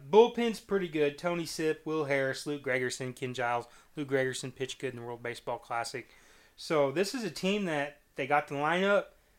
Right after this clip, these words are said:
They got good pitching. I'm expecting big things from the Astros this year.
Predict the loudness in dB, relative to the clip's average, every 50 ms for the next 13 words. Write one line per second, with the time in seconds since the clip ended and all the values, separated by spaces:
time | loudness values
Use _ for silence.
0 | _ _ _ _ _ _ -6 -6 -6 -2 2 4 4 2 2 0 -4 -4 -4 -2
1 | 0 0 0 0 0 -2 -2 0 0 -2 -4 -6 -14 -20 _ _ _ -4 -2 -2
2 | -2 -2 -2 -2 -2 -2 -2 -4 -6 -6 -6 -6 -6 -8 -8 -8 -10 -10 -8 -6
3 | -6 -8 -6 -8 -8 -8 -8 -10 -14 -14 -12 -12 -12 -12 -12